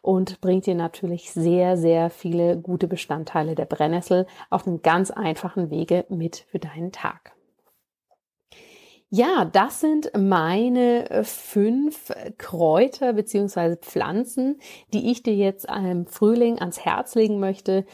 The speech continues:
Und ich denke, wenn du das für dich umsetzt, dann siehst du, wie einfach der Ayurveda sein kann, wie easy wir den integrieren können, wie kostengünstig das auch sein kann. Ja, wir müssen hier keine, ähm,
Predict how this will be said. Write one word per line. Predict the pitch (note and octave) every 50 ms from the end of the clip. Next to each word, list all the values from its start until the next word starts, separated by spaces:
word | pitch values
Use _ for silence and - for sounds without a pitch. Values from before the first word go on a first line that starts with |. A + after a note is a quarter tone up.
| - - - - -
Und | - F#3+ F#3 F3+ F3+ -
ich | - - -
denke, | G3 E3 F#3+ G3 - G3+ E3+
wenn | F3+ F3+ E3+
du | F#3
das | - - - A3 -
für | - - G3+
dich | F#3 F#3 - -
umsetzt, | F#3 G3+ A#3 B3 A#3+ G#3+ G3 G3+ - -
dann | F#3+ F3+ E3
siehst | E3 G3+ G#3+ - -
du, | G3+ F#3
wie | - - -
einfach | - F#3 G3 A3 B3 - C#4+ A#3+
der | - A3+
Ayurveda | - G3 F#3+ F#3+ F#3 F#3 F#3+ F#3 F#3 F3+
sein | F3 F3 D3+ D#3 F3+ F#3+
kann, | - - G#3 G3 G3+ G#3+ A3 A3 - - - _ -
wie | G#3+ G#3+
easy | - A#3+ B3 C#4 D4+ - C#4 B3
wir | A#3 A3+ G#3
den | G3+ G3+ G#3
integrieren | F3+ F#3 F3+ G3 - - - F#3+ F3 F3+ F#3
können, | F#3+ - - G3+ G#3+ A#3 C4 D4 D4 - - - _ _
wie | - A3 A3 A3 - _
kostengünstig | - - - G#3+ A#3+ C4+ - - - F4 F4 C4+ A3 F#3+ F#3 F#3 - - F3+ -
das | - F3+ E3+ -
auch | D3 D#3+
sein | - - - - - - -
kann. | - - - - - -
Ja, | E3+ F3+ F#3 A3
wir | G#3+ G#3
müssen | G#3+ A3+ A3 A3+
hier | G#3+ G3+ G3+
keine, | - - F#3+ F#3+ G#3 A3 A3+ A#3 A#3 A3+ - - - - - -
ähm, | G3+ G3+ G3+ G3+ G3+ G3 G3 G3 F#3+ F#3+ F#3+ -